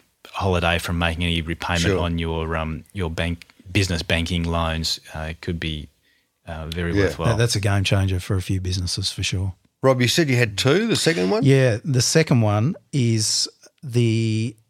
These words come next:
Speaker 3: relief of duty to prevent insolvent trading for company directors. So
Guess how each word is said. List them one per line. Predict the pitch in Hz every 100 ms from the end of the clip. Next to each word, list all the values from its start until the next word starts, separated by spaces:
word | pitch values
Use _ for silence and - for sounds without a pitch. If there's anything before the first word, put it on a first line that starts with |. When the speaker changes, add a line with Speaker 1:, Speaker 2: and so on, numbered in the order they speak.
| _ _ _ _ _ _ _ _ _ _ _ -
Speaker 3:
relief | 123 117 131 135 - - -
of | 127 113 110 110 104 - - _ -
duty | 113 127 127 123 110 - -
to | - 113
prevent | 117 101 110 117 - _ -
insolvent | 139 107 123 107 107 110
trading | - 107 104 90 98 _
for | - 107 - _ _
company | - 123 123 104
directors. | 101 101 95 101 92 - - - - - - -
So | - - 120 117 113 110